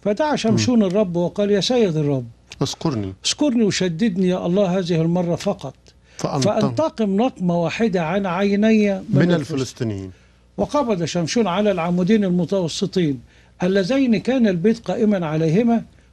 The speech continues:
Speaker 1: واستند عليهما الواحد بيمينه
Speaker 2: والآخر
Speaker 1: والآخر بيسار.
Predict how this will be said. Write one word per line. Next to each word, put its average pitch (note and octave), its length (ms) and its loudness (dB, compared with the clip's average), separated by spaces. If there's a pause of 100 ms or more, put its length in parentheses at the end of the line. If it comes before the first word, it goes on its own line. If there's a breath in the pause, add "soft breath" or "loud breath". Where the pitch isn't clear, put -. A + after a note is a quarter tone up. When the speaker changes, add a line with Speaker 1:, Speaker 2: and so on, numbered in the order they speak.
(120)
Speaker 1:
واستند G#3+ 520 0
عليهما F3 500 2
الواحد F3+ 420 -2
بيمينه A#3 680 4 (100)
Speaker 2:
والآخر A2+ 460 -2
Speaker 1:
والآخر A#3 360 2
بيسار. G#3 540 0